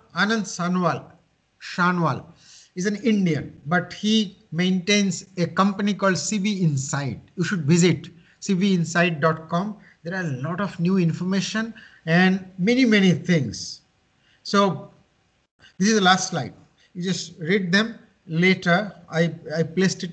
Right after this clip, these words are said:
yesterday only। So they have, all those successful companies have one thing in common, common. But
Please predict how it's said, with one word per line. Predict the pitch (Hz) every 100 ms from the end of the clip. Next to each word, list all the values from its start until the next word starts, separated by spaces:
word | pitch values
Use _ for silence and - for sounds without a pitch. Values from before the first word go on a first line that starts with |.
| 165
yesterday | 160 170 175 160
only। | 160 196 233 - - - - - -
So | 208 185 165 - _ _ _ _ _ _ _ _ _ _ _ 165 156
they | 208 196
have, | 202 196 - - 196 175 180
all | 175 196 233 190 196
those | 214 208 208
successful | 180 - - 214 190 175
companies | 165 180 190 156 160
have | 165 - - _ - 160
one | 196 175 180
thing | 185 190 170
in | 165 156
common, | 151 147 139 - - _ 160
common. | 147 139 139 170
But | 190